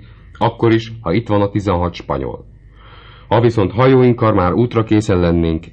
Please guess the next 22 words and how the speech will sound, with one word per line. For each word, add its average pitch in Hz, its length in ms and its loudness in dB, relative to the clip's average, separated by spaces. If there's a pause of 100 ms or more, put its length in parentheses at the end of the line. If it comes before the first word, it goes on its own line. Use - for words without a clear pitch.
elláthatnánk 92 800 -2
magunkat 85 500 -6
annyi 120 300 -2
élelemmel, 87 680 -4 (260)
hogy 82 120 -6
a 80 60 -2
világ 98 400 0
bármely 87 400 0
részébe 85 440 -4
eljutunk 69 480 -8
vele. 64 220 -12 (960)
Mikor 104 240 0
a 95 60 0
termést 123 440 2
behordtuk, 107 540 0 (100)
következett 98 540 -2
a 82 80 -10
kosárfonás, 98 760 -4 (200)
mert 80 200 -6
tartályokra 76 580 -4
volt 69 180 -8
szükségünk. 67 640 -10